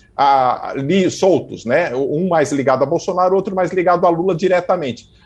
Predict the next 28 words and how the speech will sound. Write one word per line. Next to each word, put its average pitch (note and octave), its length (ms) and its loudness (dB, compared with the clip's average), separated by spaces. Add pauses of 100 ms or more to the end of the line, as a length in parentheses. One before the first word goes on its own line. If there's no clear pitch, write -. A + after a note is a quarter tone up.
Mas C#3 220 2
essas E3+ 240 -2
composições E3+ 640 -2
podem F3+ 320 2
ocorrer. F#3+ 500 0 (120)
Hoje, D#3 640 2 (180)
até C#3+ 220 0
pelo G#3 200 2
recall F3 680 0 (200)
das C#3 280 0
últimas C#3+ 320 -6
campanhas, A#2 760 0
eh, A2+ 140 2
do G#2 260 -2
que C#3+ 140 -2
tem D#3+ 380 0
pela C3+ 240 2
força F#3 300 0
do D#3 140 -2
seu C3 220 -2
nome, F3 240 2
Marília D#3+ 340 2
Reis E3 240 -2
lidera F3+ 460 2
as C#3+ 80 -6
intenções C3+ 420 -6
de B2 80 -2
voto A#2 400 0